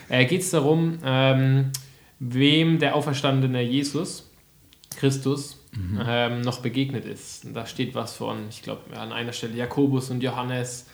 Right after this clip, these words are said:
Speaker 2: Mhm.
Speaker 1: dann erschien er den Zwölf und dann kommt, äh, eine Stelle, und er erschien fünfhundert Brüdern auf einmal.
Speaker 2: Okay.
Speaker 1: Und hier könnte man die Frage stellen, bist du einer dieser fünfhundert oder nicht?
Speaker 2: Mhm.
Speaker 1: Und das, äh,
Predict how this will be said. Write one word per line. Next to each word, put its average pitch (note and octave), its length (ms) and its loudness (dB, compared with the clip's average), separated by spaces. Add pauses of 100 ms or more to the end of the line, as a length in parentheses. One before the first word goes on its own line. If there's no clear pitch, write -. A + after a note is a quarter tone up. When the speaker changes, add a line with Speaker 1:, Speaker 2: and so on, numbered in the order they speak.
Speaker 2:
Mhm. A#2+ 160 2
Speaker 1:
dann B2 140 2
erschien C#3 380 -2
er C#3+ 80 2
den B2+ 180 0
Zwölf C#3 600 0 (360)
und B2 100 -4
dann C3+ 180 2
kommt, C#3+ 560 0
äh, - 20 -10
eine B2 260 0
Stelle, B2+ 420 0
und B2+ 160 -4
er B2 100 0
erschien D#3 360 0
fünfhundert E3 580 0
Brüdern C3+ 400 2
auf A#2+ 220 -4
einmal. A#2 600 -2 (160)
Speaker 2:
Okay. A2 420 -6 (240)
Speaker 1:
Und A2 320 -4
hier C3 200 0
könnte C3+ 220 2
man C3 140 4
die A#2+ 80 -2
Frage A#2+ 280 0
stellen, A#2+ 380 -2
bist - 240 -6
du C#3+ 100 -2
einer C3+ 280 2
dieser B2 360 -2
fünfhundert C3 840 -2
oder B2+ 220 0
nicht? C#3 560 -2
Speaker 2:
Mhm. C3 200 4
Speaker 1:
Und A#2+ 140 0
das, - 280 -6
äh, A#2 340 -2